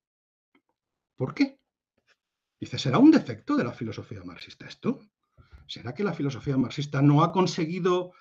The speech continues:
todavía, eh, construirse como una verdad? No. Y dice Althusser, no, yo creo que no. Yo creo que precisamente ese es el mérito de la filosofía de Marx.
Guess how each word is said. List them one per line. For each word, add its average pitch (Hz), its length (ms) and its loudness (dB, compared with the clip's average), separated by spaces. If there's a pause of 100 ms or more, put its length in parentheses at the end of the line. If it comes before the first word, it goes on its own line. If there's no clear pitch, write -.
(200)
todavía, 156 600 0 (300)
eh, 143 380 -4
construirse 165 720 2
como 147 180 -2
una 143 100 0
verdad? 143 300 -4
No. - 240 -4 (420)
Y 135 100 -2
dice 147 200 -2
Althusser, 143 300 0
no, 226 200 0
yo 214 140 2
creo 240 220 4
que 175 100 0
no. 185 300 0 (420)
Yo 196 160 -4
creo 240 160 -2
que - 100 -2
precisamente 226 640 0
ese 214 120 2
es 208 100 -2
el 156 120 4
mérito 240 380 2
de 120 100 -2
la 123 80 -4
filosofía 135 500 -6
de 131 100 -4
Marx. 95 240 -12